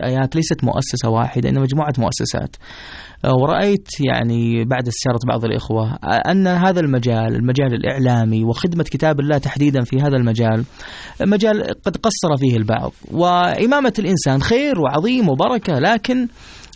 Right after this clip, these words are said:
لو تأملنا وجدنا أننا، يعني، ربما ينفع الإنسان في إمامته ألفا أو ألفين،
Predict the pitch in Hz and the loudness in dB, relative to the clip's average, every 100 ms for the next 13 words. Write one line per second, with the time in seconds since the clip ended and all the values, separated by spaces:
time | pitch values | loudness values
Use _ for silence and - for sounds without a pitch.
0 | - 220 - - 202 196 156 135 185 247 | 0 0 0 0 2 2 2 2 2 2
1 | 226 214 214 202 202 117 143 175 202 196 | 2 2 2 2 0 0 0 0 0 2
2 | 190 185 - 202 175 147 139 135 143 127 | 2 0 0 0 2 0 0 -2 0 0
3 | 127 120 - 131 123 120 120 120 117 175 | 2 0 2 2 2 2 0 0 2 2
4 | 135 127 127 117 117 117 127 127 | 2 0 0 0 -2 0 0 0